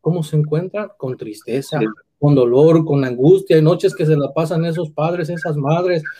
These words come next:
Speaker 1: ¿verdad? Corriendo de aquí para allá, buscando, hablando a los hospitales, a este, e-, en las
Speaker 2: Podríamos decir, hermano Cristian, perdón que lo
Speaker 1: Sí.
Speaker 2: interrumpa, ese sería el no aprovechar la gracia de Dios.
Speaker 1: Así es, afirmativamente, hermano, amén.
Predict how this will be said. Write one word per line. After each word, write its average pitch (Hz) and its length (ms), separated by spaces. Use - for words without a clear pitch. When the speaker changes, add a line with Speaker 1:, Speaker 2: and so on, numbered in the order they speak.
Speaker 1:
¿verdad? 147 460
Corriendo 170 560
de 156 80
aquí 156 240
para 160 200
allá, 151 240
buscando, 175 560
hablando 165 320
a 175 40
los 156 140
hospitales, 151 720
a 139 280
este, 135 540
e-, 147 80
en 147 180
las - 0
Speaker 2:
Podríamos 156 460
decir, 165 320
hermano 156 300
Cristian, 151 380
perdón 127 320
que 143 100
lo 127 80
Speaker 1:
Sí. 120 80
Speaker 2:
interrumpa, 127 520
ese 117 180
sería 147 540
el 107 160
no 113 80
aprovechar 131 680
la 135 140
gracia 107 420
de 101 120
Dios. 98 220
Speaker 1:
Así 113 360
es, 156 440
afirmativamente, 135 1000
hermano, 120 280
amén. 131 380